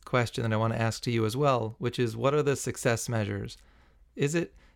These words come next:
if somebody marries a Jewish person? Is it if they become religious? Is it if they just start to understand that they're Jewish and start doing some of the holidays? Or is there no way to measure it in this quantifiable way when you have a success?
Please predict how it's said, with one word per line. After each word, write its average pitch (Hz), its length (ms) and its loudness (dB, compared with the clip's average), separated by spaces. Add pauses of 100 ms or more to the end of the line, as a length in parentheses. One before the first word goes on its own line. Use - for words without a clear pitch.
if 123 100 -4
somebody 135 480 2
marries 123 680 0
a 131 60 -4
Jewish 147 300 2
person? - 300 0
Is 131 160 2
it 147 160 2
if 139 140 -4
they 135 100 2
become 127 500 0
religious? 127 680 0
Is 135 180 -4
it 147 100 0
if 139 120 0
they 135 120 0
just 131 440 -2
start 135 240 0
to - 100 -6
understand 127 680 2
that 117 100 0
they're 117 160 2
Jewish 120 460 2
and 110 100 -4
start 113 320 -4 (300)
doing 123 180 0
some 117 160 -2
of 113 60 -2
the 107 60 0
holidays? 113 560 2 (360)
Or 143 140 4
is 135 80 0
there 147 120 0
no 147 200 2
way 160 160 6
to 127 80 0
measure 120 400 2
it 110 160 0
in 120 140 -2
this 110 300 -4 (240)
quantifiable 117 800 0
way 113 260 4
when 110 140 -4
you 104 60 -2
have 107 160 -4
a 101 40 -6
success? 110 560 -4